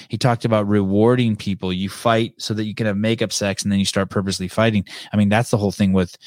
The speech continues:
that's the argument of why there's so many single moms, 'cause they reward single moms for being single, single. For example, in San Francisco, if you're a single mom and you're Latino or you're a tranny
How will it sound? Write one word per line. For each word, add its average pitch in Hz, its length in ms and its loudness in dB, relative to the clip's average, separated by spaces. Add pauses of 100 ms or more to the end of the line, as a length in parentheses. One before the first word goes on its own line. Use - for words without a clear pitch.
(160)
that's 113 180 0
the 110 60 0
argument 95 300 2
of 90 40 2
why 95 180 4
there's 90 200 0
so 101 160 0
many 92 180 2
single 90 300 -2
moms, 98 420 0
'cause 95 160 -2
they 92 140 0
reward 95 480 0
single 87 300 0
moms 82 280 -2
for - 100 -12
being 87 220 -2
single, 98 460 -4
single. 98 420 -2 (680)
For 101 240 4
example, 95 680 0 (800)
in 87 100 -8
San 98 280 -2
Francisco, 95 800 0 (260)
if 87 120 -10
you're 95 160 0
a 87 40 -2
single 101 400 2
mom 90 540 2 (260)
and 90 100 -6
you're 92 140 0
Latino 92 680 0 (320)
or 95 100 0
you're 95 200 2
a 98 40 0
tranny 98 640 0